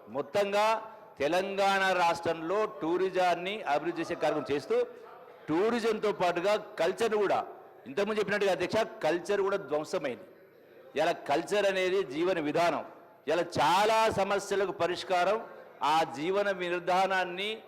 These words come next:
మన కల్చర్ను పునరుద్ధరించి ఏర్పాటు చేస్తే చాలా సమస్యలకు పరిష్కారం దొరుకుతుంది అధ్యక్ష. వీ-, మా మిత్రులకు విజ్ఞప్తి చేస్తా ఉన్నాం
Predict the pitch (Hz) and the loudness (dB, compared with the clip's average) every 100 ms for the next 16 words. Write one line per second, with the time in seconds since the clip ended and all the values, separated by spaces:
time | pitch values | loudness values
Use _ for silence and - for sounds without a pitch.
0 | - - - 160 165 - 156 175 202 202 | -20 -18 -4 -2 -2 0 0 0 -2 -2
1 | 214 - 156 175 190 190 190 180 170 170 | -4 -4 -4 0 0 -2 -2 -2 0 -2
2 | 165 175 165 165 156 208 240 - - - | 0 -2 0 -2 0 0 0 -6 -18 -6
3 | - 131 - 226 233 233 214 208 190 214 | 0 2 4 4 4 2 0 0 0 -2
4 | - 160 170 202 180 165 160 165 147 - | 0 -2 0 -2 0 -2 -2 -2 -2 0
5 | 214 220 - - - - - 98 107 180 | 0 0 -8 -18 -20 -20 -20 -14 -4 -2
6 | 214 190 180 160 165 220 226 214 190 202 | 0 2 2 2 -4 0 -2 -2 -4 -2
7 | 185 180 185 160 127 | -2 -2 0 0 -2